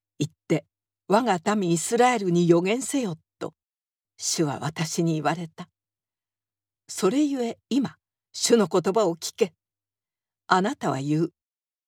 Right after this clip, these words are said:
イスラエルに向かって預言するな。イサクの家に向かって語るな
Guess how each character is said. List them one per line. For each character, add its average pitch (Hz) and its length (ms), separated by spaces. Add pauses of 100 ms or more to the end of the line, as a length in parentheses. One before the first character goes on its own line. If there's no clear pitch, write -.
(440)
イ 175 100
ス 214 200
ラ 220 160
エ 196 40
ル 165 120
に 151 80
向 160 160
か 160 140
っ 156 40
て - 160
預 170 180
言 202 220
す 196 160
る 214 140
な。 151 140 (520)
イ 262 80
サ 269 200
ク 226 120
の 196 140
家 202 180
に 202 80
向 185 140
か 202 140
っ - 40
て - 180
語 - 140 (160)
る 269 100
な 160 180